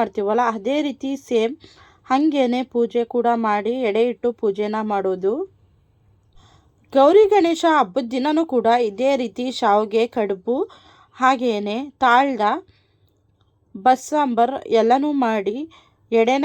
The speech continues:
ಇಟ್ಟು ಪೂಜೆ ಮಾಡ್ತೀವಿ. ಹಾಗೇನೆ ಈ ಹಬ್ಬಕ್ಕೂ ಕೂಡ ಶಾವಿಗೆ, ಕಡುಬು ಎಲ್ಲನೂ ಮಾಡಿ ಎಡೆನ ಇಟ್ಟು, ಇದ್ರ ಜೊತೆಗೆ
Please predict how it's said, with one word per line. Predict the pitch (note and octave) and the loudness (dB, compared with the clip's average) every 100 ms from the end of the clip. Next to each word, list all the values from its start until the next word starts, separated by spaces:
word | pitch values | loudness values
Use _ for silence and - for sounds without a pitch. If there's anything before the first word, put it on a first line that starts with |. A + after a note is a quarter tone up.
| D4 B3 | 0 -2
ಇಟ್ಟು | - B3 C4+ | 0 -2 0
ಪೂಜೆ | A#3 A3+ A#3+ A#3+ | -2 -2 -2 -2
ಮಾಡ್ತೀವಿ. | A#3+ G#3+ A3 G3+ G#3 E4 - _ _ _ _ _ _ _ _ _ _ _ _ _ - | -2 -4 -6 -6 -6 -8 -14 _ _ _ _ _ _ _ _ _ _ _ _ _ -4
ಹಾಗೇನೆ | C#4 D#4 F4+ E4 A3 A#3 B3+ B3 | 0 2 2 2 2 -2 -4 -6
ಈ | C#4+ C4+ | 0 0
ಹಬ್ಬಕ್ಕೂ | G#3 B3 - D#4 - | 0 -4 -4 -4 -2
ಕೂಡ | A#3 G#3 A3 A#3 | -2 2 0 0
ಶಾವಿಗೆ, | B3+ A3+ G#3+ G#3+ A3+ - | 0 0 0 0 -2 -2
ಕಡುಬು | G#3+ G3 G#3+ A#3 G#3 | -4 -4 -2 0 0
ಎಲ್ಲನೂ | G3 A3+ C4+ A#3+ | 0 -2 -4 -2
ಮಾಡಿ | G3+ G3 A#3 - _ _ _ _ _ _ _ - A3 | -2 -4 -6 -12 _ _ _ _ _ _ _ -2 0
ಎಡೆನ | A3 B3 B3+ C4 A3+ | 2 0 0 0 -2
ಇಟ್ಟು, | - A#3+ C4 B3+ | -2 -2 -2 -4
ಇದ್ರ | G#3 D#4 C#4 | -2 -2 0
ಜೊತೆಗೆ | D4+ C4 A3 A3 | 0 0 0 0